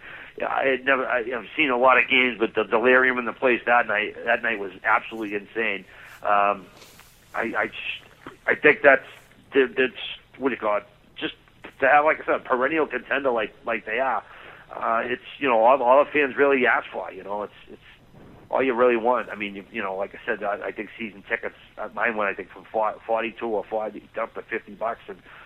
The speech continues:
you know, you just wanna have, uh, have your team in that, in that spot every year. Look, you know, what an opportunity to,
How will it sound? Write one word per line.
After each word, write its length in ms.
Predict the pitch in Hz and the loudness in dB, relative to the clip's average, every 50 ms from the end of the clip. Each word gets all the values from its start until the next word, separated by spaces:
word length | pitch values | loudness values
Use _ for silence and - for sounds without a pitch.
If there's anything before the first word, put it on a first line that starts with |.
| - - - - _ - | -20 -20 -20 -20 _ -6
you 80 | 107 | -4
know, 60 | 113 | -4
you 120 | 107 95 85 | -2 -4 -4
just 220 | 95 110 107 - | -6 -8 -6 -2
wanna 240 | 107 113 110 110 107 | 0 0 0 0 2
have, 260 | 120 117 110 107 - | 2 2 2 2 0
uh, 300 | 110 107 104 101 98 98 - - _ - | 0 0 0 0 -2 -4 -6 -12 _ -6
have 180 | - 113 110 | -6 -6 -6
your 120 | 107 110 104 | -6 -10 -12
team 280 | - 120 120 117 110 | -8 -8 -8 -8 -8
in 120 | 117 117 120 | -10 -10 -10
that, 220 | 110 92 98 - - | -10 -12 -12 -16 -16
in 120 | 113 110 | -16 -16
that 180 | 113 113 110 110 | -14 -14 -16 -16
spot 280 | - - - 117 120 107 | -10 -4 -2 -2 -2 -2
every 200 | 98 92 95 98 | -4 -4 -6 -8
year. 240 | 95 104 117 113 92 87 | -8 -6 -6 -6 -6 -6
Look, 180 | 92 98 98 - 113 | -10 -10 -10 -10 -14
you 80 | 113 95 | -14 -12
know, 180 | 90 87 92 - - _ _ _ | -12 -14 -16 -18 -20 _ _ _
what 140 | - 104 98 | -14 -14 -12
an 80 | 101 101 | -10 -10
opportunity 500 | 101 101 - - - 110 113 110 104 98 | -10 -10 -10 -12 -14 -14 -12 -12 -10 -10
to, 100 | 101 | -12